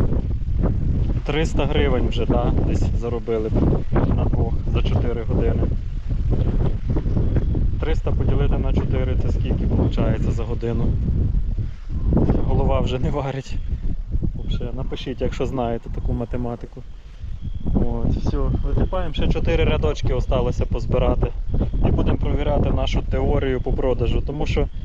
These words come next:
якщо просто збирати і заробляти гроші, просто позбирав, получив. А якщо ти вирощуєш, то ще думай, де продати, коли ситуація надзвичайно нестабільна і ціна коливається. Все, завершальний етап. Загружаємо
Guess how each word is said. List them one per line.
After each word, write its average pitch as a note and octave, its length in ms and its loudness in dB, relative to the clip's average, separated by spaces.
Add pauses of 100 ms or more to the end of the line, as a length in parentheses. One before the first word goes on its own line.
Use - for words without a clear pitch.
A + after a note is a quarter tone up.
(360)
якщо D#3 220 -4
просто D#3 320 0
збирати D3+ 460 0
і C3+ 40 0
заробляти C#3 540 -4
гроші, C3+ 340 -6
просто C#3 320 -6
позбирав, C3+ 540 -2
получив. C#3+ 720 -4
А A#2 160 0
якщо B2+ 260 -4
ти C3+ 120 -4
вирощуєш, C#3 540 -2
то - 120 -12
ще C3 160 -6
думай, C3 300 -2
де B2+ 140 -4
продати, C#3 580 -2
коли A#2 180 -2
ситуація A#2+ 720 -4 (420)
надзвичайно C#3 800 -4
нестабільна A#2 760 -4
і A#2+ 140 -6
ціна B2 560 -6
коливається. A2 760 -6 (1040)
Все, E3+ 260 -2
завершальний D3 580 -4
етап. D3 300 -4
Загружаємо C3+ 960 -6